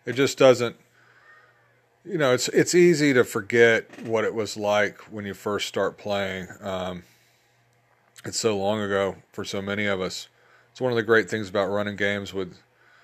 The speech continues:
with your kids or, um, with new players. You kinda get that, to see it kinda fresh through their eyes again.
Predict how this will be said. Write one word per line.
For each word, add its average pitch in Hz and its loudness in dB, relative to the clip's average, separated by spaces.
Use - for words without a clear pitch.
with 98 -14
your 95 -10
kids 110 2
or, 85 -6
um, 82 -16
with 98 -10
new 110 -4
players. 107 0
You 58 -18
kinda 98 -6
get 107 -2
that, - 0
to - -14
see 107 -4
it - -6
kinda 101 -4
fresh 101 -2
through 98 -4
their 95 2
eyes 98 0
again. 98 -6